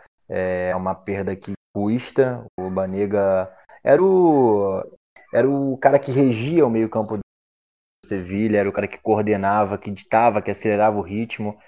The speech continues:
É, com essa quarentena, todo mundo em casa, acho que todo mundo conseguiu ver o que ele fez na reta final da Europa League, as exibições contra o Manchester United e contra a Inter de Milão na final. É, o Lago dos Cisnes do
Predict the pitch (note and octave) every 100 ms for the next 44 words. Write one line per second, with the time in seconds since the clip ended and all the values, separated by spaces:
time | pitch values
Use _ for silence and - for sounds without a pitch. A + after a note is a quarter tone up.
0 | _ - G2+ G3+ G3 F#3+ - C#3 C#3+ B2+
1 | A#2 A#2 A2+ G#2 A#2 A#2 A2+ A2+ A2+ A2
2 | G#2 G#2+ G#2+ A2 - - D3 C#3+ C3 B2+
3 | B2+ A#2+ A#2+ A2+ A2+ G2+ G#2+ A2 - _
4 | G#2+ - A#2+ B2 - B2 A#2 G#2 A2 A2+
5 | A2 A2 G#2+ G#2 G2 F2+ G#2+ A2 G#2 _
6 | _ - G2+ G#2 G#2+ G#2 - A2 G#2+ -
7 | - _ _ A2 A2 G#2+ G#2+ A2 - A2
8 | G#2 G2+ G#2 G#2 G2 G2+ G2+ G2+ G2+ G2
9 | F#2 F#2+ F#2+ F#2+ G2 G2 F#2 F#2 F#2+ A#2
10 | - _ - F#2+ F#2 F#2 F2+ F2+ G#2+ G#2
11 | _ G2 G2 A2 C#3 C#3 B2 - - A#2
12 | G#2 G2